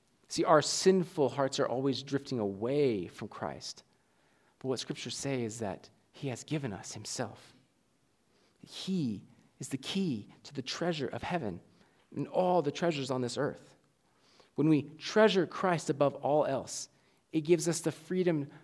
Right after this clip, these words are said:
to walk not in the shackles of our own wealth and of our own possessions,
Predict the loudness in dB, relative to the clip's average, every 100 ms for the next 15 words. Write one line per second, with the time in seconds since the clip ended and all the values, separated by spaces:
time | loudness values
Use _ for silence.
0 | _ -2 -2 6 8 8 4 2 6 4
1 | 4 2 2 -2 -4 -4 -2 -2 0 0
2 | 0 0 0 0 0 -4 -10 -6 -2 0
3 | 0 -2 -4 -2 -4 -4 -6 -8 -14